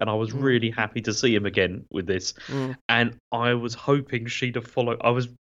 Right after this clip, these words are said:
Speaker 1: by the end of the film, I was hoping she was gonna take his route. Like,
Speaker 2: Nah,
Speaker 1: honestly, I was
Speaker 2: nah.
Speaker 1: hoping she was gonna follow through
Speaker 2: I
Speaker 1: with
Speaker 2: was
Speaker 1: that,
Speaker 2: way
Speaker 1: 'cause
Speaker 2: happy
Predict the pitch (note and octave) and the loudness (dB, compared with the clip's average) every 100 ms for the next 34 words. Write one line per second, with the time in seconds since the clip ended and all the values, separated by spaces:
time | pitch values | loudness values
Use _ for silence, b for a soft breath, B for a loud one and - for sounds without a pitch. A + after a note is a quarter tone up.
0 | _ - D3+ D#3+ E3+ F3 F3 F3 D3 C3 | _ 2 4 6 4 4 -2 2 2 2
1 | C3 B B _ A#2+ B2+ B2+ B2+ A#2 A2+ | -2 B B _ 2 2 2 -2 -2 -4
2 | G#2+ G#2 A2 G#2+ G#2 G#2+ G#2+ - A2+ G#2+ | -8 -6 -4 -2 0 0 0 0 0 0
3 | A#2+ G#2 G#2+ G#2 - - _ - B2 B2+ | -2 -2 0 -2 -2 -12 _ 2 6 8
4 | B2+ B2+ B2+ - _ - A#2 B2 C3+ A#2 | 8 8 6 2 _ 2 2 6 4 4
5 | A#2 B2 A2+ A#2+ A2 - A#2 G#2+ - A#2 | -2 -4 -4 -2 -4 0 0 0 -2 4
6 | B2+ C#3+ C#3 C3 C3+ C3+ C3 - | 10 12 10 10 8 8 4 0